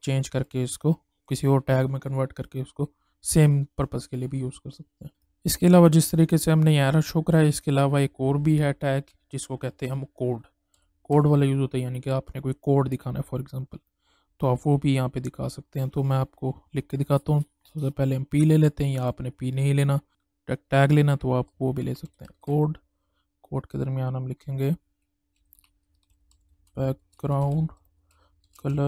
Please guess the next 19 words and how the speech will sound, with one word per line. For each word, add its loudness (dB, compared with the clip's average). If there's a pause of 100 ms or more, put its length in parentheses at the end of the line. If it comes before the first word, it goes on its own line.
(160)
twenty -8
five -4
pixel, -14 (520)
सेव -2
करेंगे 2 (880)
तो -4
ये 0
देखें -2
इस -6
तरीके -4
से -12
करके -8
ज़रा 0
इतना -4
खूबसूरत -4
सा -8
जो -14
है -2
वो -2